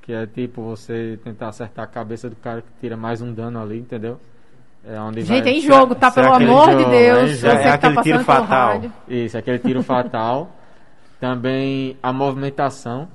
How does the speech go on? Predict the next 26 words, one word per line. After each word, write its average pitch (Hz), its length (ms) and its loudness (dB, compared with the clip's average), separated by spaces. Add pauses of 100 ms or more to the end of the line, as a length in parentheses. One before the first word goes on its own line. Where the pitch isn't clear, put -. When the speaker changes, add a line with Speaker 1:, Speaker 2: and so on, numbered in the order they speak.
(260)
Speaker 1:
entendeu? 110 300 -10 (300)
O - 40 -20
cara 110 180 -10
saber 113 300 -12
movimentar 113 560 -14
mais 113 180 -10
o 113 60 -14
boneco 113 360 -12
ali 110 200 -8
é 113 180 -8 (180)
uma 110 200 -12
coisa 120 240 -8
fundamental 120 640 -8
hoje 120 180 -6
em 117 80 -10
dia, 113 260 -10 (140)
que 113 160 -14 (180)
torna 117 220 -6
o 113 40 -12
cara 117 240 -8
diferenciado. 117 760 -10 (720)
Então, 113 320 -10
essas 123 260 -10
duas 131 220 -10
coisas 131 320 -8
aí 127 400 -6